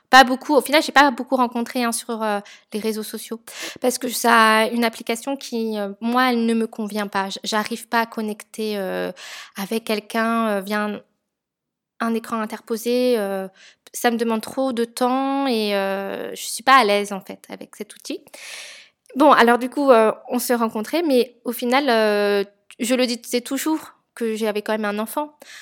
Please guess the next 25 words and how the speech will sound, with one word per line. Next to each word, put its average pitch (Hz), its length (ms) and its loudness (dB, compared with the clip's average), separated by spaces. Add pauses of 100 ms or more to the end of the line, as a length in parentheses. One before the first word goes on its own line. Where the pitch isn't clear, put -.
(320)
Mais, 247 400 4
euh, 202 240 4
après, 262 260 -4
ça 262 160 -8
ne, 196 840 -8
je 208 140 -10
pense 277 300 -4
pas 330 120 6
que 330 80 -6
ce 262 100 -6
soit 247 240 0
ça 269 180 0
qui 269 180 -10
rebutait 220 460 -2
aussi 226 240 -4
l'autre. 202 400 -12
Il 247 100 -8
faut, 254 300 4 (380)
sur 262 180 -4
ça, 330 120 6
c'était 269 280 -6
bien 262 320 0 (100)
pour 269 240 -2
moi 254 260 4
aussi 254 360 -4